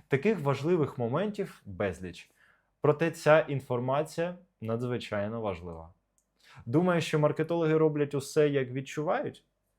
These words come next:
Насправді вони проводять довгі аналізи своєї цільової аудиторії, тобто клієнтів, спілкуються з ними,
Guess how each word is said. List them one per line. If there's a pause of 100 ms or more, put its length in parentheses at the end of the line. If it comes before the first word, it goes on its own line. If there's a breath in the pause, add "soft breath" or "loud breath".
(400)
Насправді
вони
проводять
довгі
аналізи
своєї
цільової
аудиторії,
тобто
клієнтів, (340 soft breath)
спілкуються
з
ними,